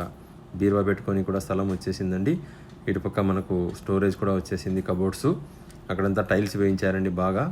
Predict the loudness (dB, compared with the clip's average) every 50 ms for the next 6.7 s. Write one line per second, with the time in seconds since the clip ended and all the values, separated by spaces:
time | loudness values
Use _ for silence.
0 | -6 -10 -16 -18 -12 -6 -2 -2 0 2 2 2 2 2 2 0 -2 -6 -16 -18
1 | -18 -20 -20 -20 -10 -2 2 4 4 6 6 4 4 6 6 4 4 2 -2 -8
2 | -16 -18 -20 -20 -20 -20 -20 -20 -18 -20 -20 -18 -20 -20 -14 -6 -2 0 0 2
3 | 2 2 2 4 6 6 6 6 6 4 6 4 4 4 4 6 6 6 4 2
4 | 0 -2 -8 -10 -6 -2 0 0 2 4 6 6 8 8 8 6 4 4 2 2
5 | 2 2 0 0 0 2 2 2 2 2 2 2 2 2 2 0 0 2 2 0
6 | 0 0 -2 -2 -2 -2 0 0 0 0 2 2 2